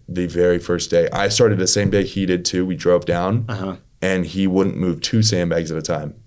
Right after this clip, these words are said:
Speaker 1: And I watched him get fired immediately, go home. Yeah,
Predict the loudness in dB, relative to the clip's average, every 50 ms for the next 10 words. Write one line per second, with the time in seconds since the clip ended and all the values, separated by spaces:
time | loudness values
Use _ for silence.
0 | _ -6 -4 -2 0 0 0 0 0 -4 -4 -4 -4 -4 -2 0 0 0 -2 -2
1 | -6 -8 -8 -8 -8 -10 -10 -10 -4 -4 -4 -4 -4 -8 -12 -12 -14 -14 -14 -14
2 | -14 -16 _ _ _ _ _ _ _ _ _ _ _ -2 -2 -2 -2